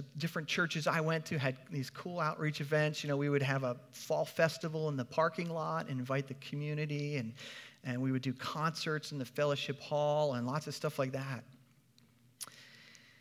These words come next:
And that kind, that worked, you know, at times, and it still kind of works.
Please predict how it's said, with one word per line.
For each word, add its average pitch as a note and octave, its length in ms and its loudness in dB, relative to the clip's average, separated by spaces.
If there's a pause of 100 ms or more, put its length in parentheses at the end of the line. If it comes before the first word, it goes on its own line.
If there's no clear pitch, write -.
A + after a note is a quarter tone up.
(460)
And E3 220 2
that F3+ 180 0
kind, A3+ 600 4
that C4+ 140 6
worked, B3 600 4 (160)
you A3 100 0
know, A3+ 220 2
at C#4 180 -6
times, G#3 520 0
and E3+ 80 -2
it D#3+ 80 -6
still G#3 400 4
kind G3+ 420 -2
of F3 120 -2
works. - 680 0